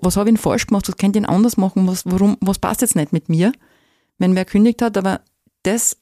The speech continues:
nimm da als erstes bitte mit und das schau da an. Es hat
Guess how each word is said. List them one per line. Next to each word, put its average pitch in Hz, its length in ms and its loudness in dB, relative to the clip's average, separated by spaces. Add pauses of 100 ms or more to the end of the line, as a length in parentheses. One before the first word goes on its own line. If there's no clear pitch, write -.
(120)
nimm 214 240 4
da 208 120 0
als 185 140 0
erstes 202 380 -4
bitte 190 240 -2
mit 202 340 2
und 180 200 -2
das - 400 -4
schau 170 200 0
da 180 120 -2
an. 202 260 2 (520)
Es 175 260 -2
hat 196 340 -4